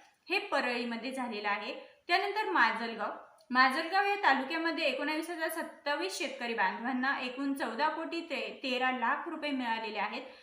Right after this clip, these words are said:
म्हणजे माजलगावमध्येच एकोणावीस हजार सत्तावीस शेतकरी बांधव हे पात्र आहेत. अ, यांना पीक, अग्रिमचा पीक विमा हा मिळालेला आहे, परंतु जे काही उर्वरित शेतकरी बांधव आहेत त्यांना लवकरात लवकर अग्रिमचा पीक विमा हा मिळणार आहे.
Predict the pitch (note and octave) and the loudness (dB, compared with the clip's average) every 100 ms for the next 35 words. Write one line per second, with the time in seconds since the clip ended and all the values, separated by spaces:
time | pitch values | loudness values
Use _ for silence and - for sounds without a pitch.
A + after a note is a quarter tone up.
0 | - - B3+ D4+ B3 A3 A#3+ C4 D4 D4+ | -20 -4 -2 4 4 4 0 0 0 0
1 | D4+ D#4+ - A#3 A#3 C4 C4+ D#4 C#4 C#4+ | -2 -6 -6 -6 -2 -2 -2 -4 -4 -4
2 | C#4+ - C4 D#4 E4 D4+ - A3+ A3 G#3+ | -4 -6 -6 -4 -4 -8 -6 -4 -2 -2
3 | B3 A3+ G3+ F#3+ - B3+ C4+ D4+ - - | -6 -4 -2 -2 0 0 0 -2 -8 -18
4 | _ _ _ _ _ _ _ A#3 A#3 A#3+ | _ _ _ _ _ _ _ -6 -2 0
5 | G#3+ A#3+ C#4 D#4+ D#4 A3 A3+ A#3 B3+ C4 | 0 2 0 -2 -4 2 2 4 2 0
6 | E4+ E4 D4 C4+ A#3+ B3+ B3 A3 A3+ C4 | 0 -2 -4 -2 0 2 2 2 0 2
7 | C4+ A#3+ B3 C4 C#4 C#4+ C4 A#3 A3 D4 | 4 4 2 -2 -2 -2 -4 -4 -2 -2
8 | C#4+ A#3 B3+ F4+ - E4 - B3 G#3+ G#3 | -2 -2 -2 -2 -4 -6 -6 -4 -2 -2
9 | G#3 B3+ B3+ D#4+ - - - - D#4+ G4+ | -2 -2 -2 -2 -8 -18 -16 -2 2 4
10 | G4 D#4 C#4 C#4 C#4+ B3+ B3+ D4+ C4 A3+ | 4 2 2 0 0 -2 0 0 0 -2
11 | A3+ A#3 A#3+ B3+ C4 A#3 G#3+ A#3+ E4 E4 | -4 -4 -6 -6 -8 -6 -2 2 2 0
12 | A3 G#3+ G3+ G#3 | -4 -4 -2 -2